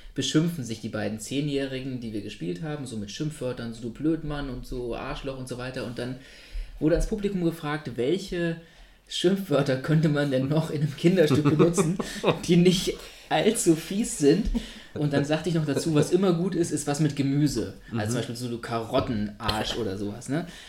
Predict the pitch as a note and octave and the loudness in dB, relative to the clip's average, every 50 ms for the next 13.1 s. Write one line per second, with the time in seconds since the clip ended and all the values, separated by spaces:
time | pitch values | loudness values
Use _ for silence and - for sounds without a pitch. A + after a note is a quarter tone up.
0 | - - - - - - - - - - G#3 E3+ D#3 - E3+ F3+ G#3+ A3+ G3+ G#3 | -20 -20 -20 -20 -20 -18 -10 -6 -4 -2 0 0 -2 -2 -2 -2 0 0 0 -2
1 | G3+ G3 G3 F#3 - F3 F3+ F3 F3+ D#3 C#3 C#3+ D3 C#3+ C3+ C#3 E3 G3+ G#3 G#3 | -2 -2 -2 -2 0 -2 -2 -2 -4 -4 -2 -2 -2 0 0 0 0 0 0 -2
2 | - - C#3+ C#3+ D3 D3 - - - A2+ C3 D3+ E3 E3+ F#3 G3+ G#3 - - A2+ | -4 -4 -4 -4 -2 -2 -4 -2 -2 -2 0 0 -2 -2 -4 -6 -8 -8 -6 -6
3 | A2+ A2 A2 G2+ G2 - - - - - - - - - - B2+ B2 A#2 A#2 A#2 | -4 -4 -4 -6 -6 -8 -12 -14 -14 -16 -16 -16 -12 -6 -4 -2 -2 -2 -4 -4
4 | A#2 B2 D3+ F3 E3+ - C3 B2+ C3+ C3 B2+ - - C3 D3+ E3 F3+ F#3+ G3+ G#3 | -2 -2 0 2 2 2 2 2 0 -2 -2 -2 -2 -2 0 0 0 0 -2 -2
5 | G#3 G#3 - C#3 C3+ C3+ - - C#3 C3+ C3+ - - - - - - - A#2+ A2+ | -4 -4 -4 -4 -4 -4 -4 -6 -6 -6 -6 -10 -12 -12 -12 -6 -4 -2 -2 -2
6 | - A#2 C#3+ D3+ - D#3+ E3 E3+ E3+ - - C#3 - - D3+ E3+ F3 F#3 E3 C#3 | -2 -4 -4 -4 -4 -4 -4 -4 -4 -4 -4 -2 2 4 4 6 6 6 6 6
7 | - E3 C#3+ - C#3 D#3 E3+ - - G3+ - - - - - - - - - C4+ | 6 6 6 6 6 6 6 8 6 4 4 6 8 8 8 8 6 6 8 8
8 | F#4 F#4+ B3+ - C#3+ C#3+ D#3+ F#3 - - - - - - - A#3 A#3 - - - | 8 8 6 0 0 0 2 2 2 0 -2 -4 -4 2 4 4 4 4 2 0
9 | - - C#3+ D3+ C#3 - C4 E4 - G#3+ - - F#3+ G3+ - E3 D#3 - E3 G#3 | 2 4 4 6 6 8 10 10 10 10 8 6 4 4 4 4 2 4 6 6
10 | C4 - F#3 D#3+ D#3 - - - - - - D#3+ E3+ F3+ F#3+ - C#3+ D3+ D3 D3 | 6 6 4 -4 -8 -10 -10 -10 -2 4 8 8 8 8 8 6 6 6 6 8
11 | C#3+ C#3+ C#3 - - - - D3+ D#3+ D#3+ - D#3 D3+ F3 F3 F3+ - G3 G#3 G#3 | 6 4 4 2 0 0 0 0 0 2 2 2 2 2 2 2 2 2 2 2
12 | G3 F#3+ E3+ E3+ D3+ E3+ A3 B3+ A3 F#3+ F#3 F3 F3+ F#3 F3+ - D#3 D#3 F3 F3+ | 2 4 2 4 4 2 2 2 0 0 -2 -2 -4 -4 -2 -2 0 0 0 0
13 | E3+ - | -2 -6